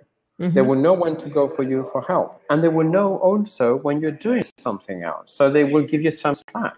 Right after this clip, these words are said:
Speaker 2: You know, they will pay you some slack and say, "Yes, I know that Lewis is busy the Monday morning, so I'm gonna reach out to him by the end of the day."
Speaker 1: Mm-hmm.
Speaker 2: That works beautiful, because
Speaker 1: Yeah.
Speaker 2: it tells me something very important, which is, "I care for your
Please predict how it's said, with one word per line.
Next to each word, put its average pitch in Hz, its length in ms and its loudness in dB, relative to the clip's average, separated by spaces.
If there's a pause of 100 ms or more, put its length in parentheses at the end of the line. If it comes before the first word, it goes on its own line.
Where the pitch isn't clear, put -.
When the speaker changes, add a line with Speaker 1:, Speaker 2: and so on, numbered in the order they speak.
(160)
Speaker 2:
You 165 80 -6
know, 131 80 0
they 120 60 4
will 120 200 2
pay 147 100 -6
you 151 60 -8
some 151 240 0
slack 147 240 -2
and 139 100 -4
say, 135 180 0 (280)
"Yes, 135 160 2
I 127 100 2
know 160 80 6
that 139 140 4
Lewis 143 300 6
is 127 100 -8
busy 139 280 0
the 117 120 2
Monday 143 320 2
morning, 113 400 0 (300)
so - 120 -2
I'm 127 80 2
gonna 165 200 2
reach 147 220 0
out 131 160 -2
to 123 80 -4
him 123 200 -2
by 117 80 0
the 113 80 -2
end 107 100 -4
of 104 60 -12
the 107 80 -10 (100)
day." - 100 -8 (280)
Speaker 1:
Mm-hmm. 170 280 -6 (220)
Speaker 2:
That 190 260 -2
works 170 320 2
beautiful, - 420 0 (260)
because 131 380 0
Speaker 1:
Yeah. 147 140 0
Speaker 2:
it - 120 -12
tells 165 240 2
me 175 500 -2 (320)
something 156 460 0
very 135 160 2
important, 131 420 -2
which 117 240 -6
is, 117 240 -6 (320)
"I 127 80 -2
care 143 300 2
for 170 160 0
your 208 100 -2